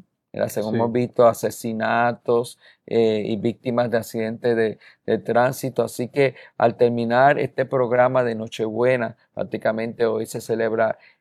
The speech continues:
Speaker 1: eh, Nochebuena aquí en nuestra isla y en muchos lugares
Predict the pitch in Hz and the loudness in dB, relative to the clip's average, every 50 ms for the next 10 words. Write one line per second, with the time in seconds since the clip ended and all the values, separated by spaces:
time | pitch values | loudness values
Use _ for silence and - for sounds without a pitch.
0 | _ - - 110 107 104 101 104 104 - - 117 101 104 107 113 117 117 113 113 | _ -6 -2 -2 0 0 -2 -4 -4 -4 -2 -4 -2 -2 0 0 0 0 0 -2
1 | 110 104 - 120 113 110 113 117 - - 117 107 104 110 117 123 117 120 117 110 | -2 -2 -4 -6 -4 -4 -4 -6 -4 0 0 2 2 0 -2 -4 -2 -2 -2 -2
2 | 110 110 104 104 107 107 - - 117 113 120 120 113 120 120 117 110 117 117 101 | -2 -4 -6 -8 -8 -8 -8 -8 -6 -4 -4 0 2 4 4 4 4 2 -2 -6